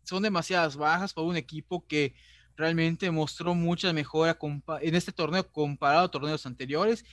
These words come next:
Y de entre las jugadoras que están debajo, creo que la que más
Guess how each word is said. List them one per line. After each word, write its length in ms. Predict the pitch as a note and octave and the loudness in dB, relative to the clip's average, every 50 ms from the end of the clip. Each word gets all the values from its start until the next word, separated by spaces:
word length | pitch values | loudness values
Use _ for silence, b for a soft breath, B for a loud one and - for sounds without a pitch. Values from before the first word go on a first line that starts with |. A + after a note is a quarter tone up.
| B B B B B _ _ _ _ | B B B B B _ _ _ _
Y 220 | A#3+ A#3 A#3 G#3 | -6 -4 -4 -2
de 220 | F3 E3+ F#3 F3+ F3+ | 4 4 6 6 6
entre 240 | F3 F3+ F#3+ F3 E3 | 2 2 0 0 2
las 160 | E3+ E3 - | 0 0 0
jugadoras 280 | - E3+ F#3+ A#3 A3 | -2 0 0 0 -2
que 40 | - | -4
están 200 | - - G3 F#3+ | -6 -4 -2 0
debajo, 460 | G3 F#3+ F3 D#3 D#3+ F3+ F#3+ G3+ F#3 - | 0 0 2 2 0 0 -2 -4 -6 -6
creo 420 | - G3 F#3+ G3 G#3 G#3+ G3+ - _ | -4 -2 0 2 2 2 0 -2 _
que 100 | - E3+ | -6 -2
la 140 | D#3+ D#3 | -2 -2
que 200 | D3+ - - D#3 | -4 -4 -8 -8
más 600 | D#3 D#3 D#3+ D#3+ E3 E3 E3 E3+ F3+ F#3 - - | -6 -4 -4 -2 0 0 2 0 0 -2 -6 -14